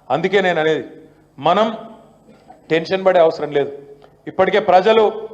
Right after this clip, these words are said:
మీరు చూస్తున్నారు సోషల్ మీడియాలో ప్రజలు మొత్తుకుంటున్నారు, "అన్నా కేసీఆర్ అన్నా ఎక్కడున్నావు, నువ్వు రావాలే, మాకు అండగా నిలబడాలి" అనే మాట ఇవాళ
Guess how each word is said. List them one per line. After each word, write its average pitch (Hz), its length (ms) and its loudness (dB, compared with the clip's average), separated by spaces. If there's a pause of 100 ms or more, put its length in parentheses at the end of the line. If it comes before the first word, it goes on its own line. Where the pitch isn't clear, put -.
(160)
మీరు 165 180 0
చూస్తున్నారు 202 380 -2
సోషల్ 202 320 0
మీడియాలో 208 320 2 (600)
ప్రజలు 202 300 4
మొత్తుకుంటున్నారు, 233 920 0 (640)
"అన్నా 208 280 2
కేసీఆర్ 220 560 4
అన్నా 226 200 2
ఎక్కడున్నావు, 226 840 2 (340)
నువ్వు 170 180 0
రావాలే, 233 720 6 (240)
మాకు 185 400 4
అండగా 208 400 6
నిలబడాలి" 196 540 4
అనే 185 140 2
మాట 175 280 2
ఇవాళ 180 480 4